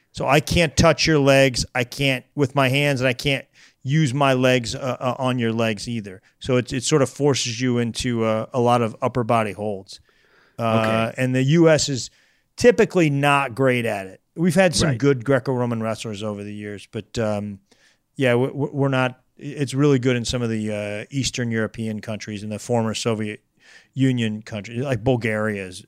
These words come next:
Speaker 1: uh,
Speaker 2: Right.
Speaker 1: very good. And
Speaker 2: Well, I would guess we're not gonna be great at it if it's not done in high school or college. It's hard
Speaker 1: Right.
Speaker 2: to
Speaker 1: I mean, you,
Speaker 2: develop
Speaker 1: you could
Speaker 2: a
Speaker 1: do, you do it off season in high,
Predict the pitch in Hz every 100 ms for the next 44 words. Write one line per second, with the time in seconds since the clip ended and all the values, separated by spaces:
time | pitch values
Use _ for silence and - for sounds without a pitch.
0 | 113 107 104 101 98 - 95 98 101 156
1 | 180 156 139 180 151 139 135 120 113 -
2 | 110 98 87 110 117 113 98 95 92 90
3 | 85 - 104 98 95 - 98 92 92 82
4 | - 95 - - 90 85 78 98 98 80
5 | 82 85 - - 180 175 180 190 196 220
6 | 214 240 220 196 208 180 226 185 175 202
7 | - 180 147 151 143 127 135